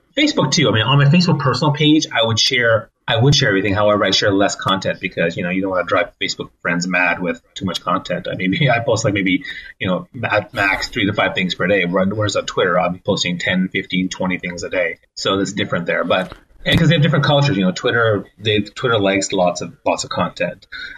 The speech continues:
LinkedIn, you know, doesn't like as much content. Same with Facebook. So I have to adjust those, uh, for my, for my needs. But each one has a different target. But there is the whole alignment of personal and professional, which I think comes across all of them,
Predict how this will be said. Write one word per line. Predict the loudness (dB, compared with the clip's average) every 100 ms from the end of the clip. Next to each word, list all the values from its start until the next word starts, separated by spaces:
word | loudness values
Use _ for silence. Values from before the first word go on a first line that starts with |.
| -8 -2
LinkedIn, | 2 2 2 2 2 2 0
you | 0
know, |
doesn't | 0 0 2
like | 0
as | -2
much | -2 -4
content. | -2 -2 -2 -4 -6 -8
Same | -4 -2
with | -2
Facebook. | -2 -6 -6 -6
So | -2 0
I |
have | 2
to | 0
adjust | 0 0 0 0
those, | 0 0 -4 -10 -14 -6
uh, | -2 -2
for | -4 -4 0 2
my, | 2 0 -4
for | -2
my | 0 2
needs. | 2 0 -6
But | -4 -2
each | 0 0
one | 0 0
has | 0 -2
a |
different | -4 -6 -4
target. | 0 2 2
But | 0 -2 -10 -16 -8
there | 0 4 4
is | 4 4 2
the | 2
whole | 4 4 6 4 0
alignment | -2 0 2 2 2 0
of | -2 -2 -2
personal | -2 -2 0 0 -2
and | -2
professional, | -2 0 0 2 2 0 -2 _
which | -2 0 0 0 -2 _ -6
I | -6
think | -2 0 0 -4 -4
comes | -2 -2
across | -2 0 0
all | 2 2
of | 0
them, | -2 -2 -2 -2